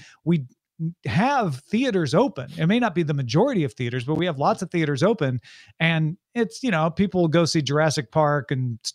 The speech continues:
Empire Strikes Back out of, you know, a desperation 'cause they wanna see something in these places for a while, but that won't last forever. You gotta give us new stuff. Could, could,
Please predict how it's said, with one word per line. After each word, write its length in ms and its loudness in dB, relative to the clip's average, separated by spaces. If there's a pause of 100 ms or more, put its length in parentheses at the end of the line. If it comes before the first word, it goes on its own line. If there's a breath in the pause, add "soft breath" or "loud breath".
(180)
Empire 280 0
Strikes 300 -4
Back 400 0 (360 loud breath)
out 180 0
of, 160 -4 (120)
you 160 0
know, 220 -2
a 80 -4
desperation 720 0
'cause 120 -2
they 80 0
wanna 180 0
see 180 -4
something 480 0
in 80 -2
these 140 -2
places 380 -2
for 160 -8
a 60 -4
while, 260 4
but 140 -6
that 160 2
won't 160 2
last 240 0
forever. 320 2
You 120 -2
gotta 200 2
give 180 0
us 120 -2
new 100 -2
stuff. 280 2 (540 loud breath)
Could, 340 4 (220)
could, 320 2